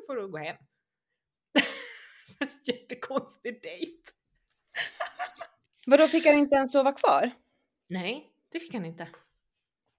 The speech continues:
Speaker 1: Det fick han inte.
Speaker 2: Du bara, "Jag tycker om dig så du får åka hem."
Speaker 1: Nej, men jag, det sa jag inte ens. Alltså, men han skrev väl typ så här dagen efter sen att, ja, han ville träffa mig igen. Jag tänkte så här, "Varför?" <laughs> Åh,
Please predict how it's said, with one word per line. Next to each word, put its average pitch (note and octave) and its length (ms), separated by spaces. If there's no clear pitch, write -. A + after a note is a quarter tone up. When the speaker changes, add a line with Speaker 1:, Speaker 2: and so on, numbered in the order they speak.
Speaker 1:
Det B3+ 100
fick A3+ 140
han E3+ 100
inte. - 260
Speaker 2:
Du A#3 80
bara, A#3+ 80
"Jag A#3+ 80
tycker B3+ 240
om A#3 180
dig F#3 140
så G3 120
du G#3 80
får A#3 100
åka A3+ 140
hem." G#3+ 240
Speaker 1:
Nej, F#3+ 100
men F3 100
jag, F#3+ 200
det F#3 80
sa F#3 280
jag B2+ 120
inte C#3 120
ens. - 220
Alltså, D#3 440
men G3 180
han F3+ 360
skrev F#3 280
väl E4+ 100
typ C#3+ 180
så - 80
här C3+ 60
dagen C#3 240
efter G#3+ 240
sen C3 180
att, D#3+ 160
ja, F#3 60
han F3+ 200
ville D#3+ 140
träffa E3 280
mig D3+ 160
igen. A3 240
Jag D#3 80
tänkte E3 180
så D#3 60
här, - 200
"Varför?" D3 460
<laughs> - 1600
Åh, - 280